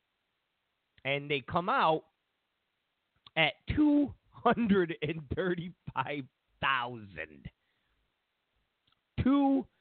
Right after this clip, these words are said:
hundred and thirty-five thousand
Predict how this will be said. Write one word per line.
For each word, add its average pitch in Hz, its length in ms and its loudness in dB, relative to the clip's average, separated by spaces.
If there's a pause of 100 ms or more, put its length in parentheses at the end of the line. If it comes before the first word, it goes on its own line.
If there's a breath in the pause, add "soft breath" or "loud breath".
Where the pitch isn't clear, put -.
(300)
hundred 214 680 0 (120)
and 139 220 -2 (100)
thirty-five 175 1700 0 (800)
thousand 113 1080 -2